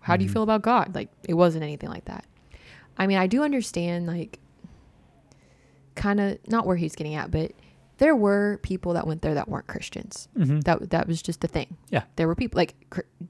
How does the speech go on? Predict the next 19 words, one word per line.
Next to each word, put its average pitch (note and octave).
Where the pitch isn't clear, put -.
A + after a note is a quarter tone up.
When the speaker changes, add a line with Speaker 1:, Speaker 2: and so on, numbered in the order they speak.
Speaker 1:
J A3+
B A#3
was F#3+
very E3+
welcoming D#3+
to, D3+
like, C#3+
any D#3
religion, D#3+
Speaker 2:
Mm-hmm. A2+
Speaker 1:
honestly, -
whether D3+
you E3
believed F3+
in F3+
a F3+
God F#3
or G3+
not, E3